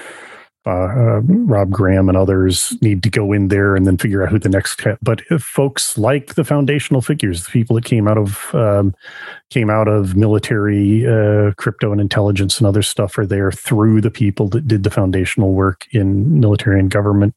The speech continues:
through the beginnings of our industry. And the, the important thing that I try to get through there is that these are actual people. Um,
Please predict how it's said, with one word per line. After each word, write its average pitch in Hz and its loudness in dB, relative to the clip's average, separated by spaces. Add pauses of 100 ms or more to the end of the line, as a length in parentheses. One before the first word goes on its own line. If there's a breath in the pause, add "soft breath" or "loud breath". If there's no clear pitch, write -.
through 147 0
the 185 0
beginnings 120 2
of 104 -2
our 95 2
industry. 98 0 (600 loud breath)
And 143 0
the, 175 2
the 190 0
important 196 2
thing 165 2
that 135 2
I 127 4
try 127 0
to 127 0 (460)
get 123 -2
through 208 0
there 107 0
is 107 0
that 127 -4
these 151 2
are 135 -2
actual 131 -2
people. 117 -2 (600 loud breath)
Um, 101 -2